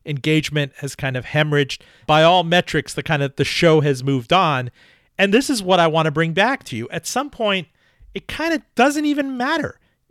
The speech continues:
So if he's on the hook for, say, fifteen or twenty billion dollars of this,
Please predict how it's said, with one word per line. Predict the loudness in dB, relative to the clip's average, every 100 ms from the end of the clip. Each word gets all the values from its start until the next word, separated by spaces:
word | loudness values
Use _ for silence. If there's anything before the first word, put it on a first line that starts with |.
| -6
So | -2
if |
he's | 0 2
on | 2
the | 2
hook | 2 0
for, | -2 -6
say, | -4
fifteen | -4 -6 -8 -6 -6
or | -6
twenty | -6 -6
billion | -4 -4 -4
dollars | -2 0 -2 -4
of | -8
this, | -12 -14